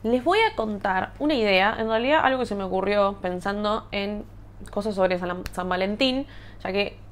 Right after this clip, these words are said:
hoy es el día de San Valentín, vamos a estrenar video el Día de los Enamorados. Y dije, a ver, todo el mundo me pregunta qué perfumes recomendar. Punto número uno de, de, de charla en este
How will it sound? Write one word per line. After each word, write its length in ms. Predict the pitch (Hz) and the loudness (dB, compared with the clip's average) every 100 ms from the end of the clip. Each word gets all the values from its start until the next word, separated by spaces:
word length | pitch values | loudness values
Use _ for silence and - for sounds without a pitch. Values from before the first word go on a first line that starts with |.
| - - | -8 4
hoy 260 | 214 214 - - | 4 4 -4 -6
es 260 | 196 196 - | -4 -4 -6
el 200 | 180 170 | -4 0
día 200 | 185 180 | 2 2
de 80 | 175 | 0
San 180 | 180 190 | -2 0
Valentín, 420 | 214 233 277 240 | -2 -2 -2 -2
vamos 200 | 190 175 | -2 -4
a 60 | |
estrenar 500 | 170 - 175 180 185 | -8 -4 0 2 2
video 400 | 180 180 190 185 - | 2 2 2 0 0
el 320 | 233 202 185 180 | 2 4 2 0
Día 220 | 233 196 | 4 4
de 80 | 185 | 4
los 120 | 175 | 0
Enamorados. 640 | 185 220 311 277 285 339 - - - - - - | -2 2 4 6 6 4 -2 -16 -16 -18 -8 2
Y 80 | |
dije, 460 | 440 415 - 427 - - - - | 6 6 4 0 0 -12 -18 0
a 100 | 220 | 6
ver, 260 | 247 233 185 - - - - | 10 8 6 0 -18 -10 2
todo 160 | 339 | 4
el 60 | 370 | 4
mundo 180 | 381 370 | 2 2
me 140 | 285 | 2
pregunta 580 | 226 240 262 277 285 277 | 4 4 4 4 2 4
qué 140 | 294 | 0
perfumes 460 | 269 277 - 254 233 | 0 -2 -4 -4 -2
recomendar. 520 | 208 185 180 170 - - - - - - - - - - - | 0 0 -2 -2 -6 -8 -16 -16 -16 -18 -16 -16 -16 -16 -2
Punto 260 | 302 370 349 | 0 2 4
número 300 | 302 285 262 | 4 4 4
uno 200 | 277 277 | 4 2
de, 180 | 240 240 | 2 0
de, 340 | 190 202 190 | 0 0 2
de 220 | 190 196 | 0 0
charla 340 | - 233 240 208 | 4 6 6 4
en 80 | 190 | 2
este 380 | - 202 208 | -2 -2 -2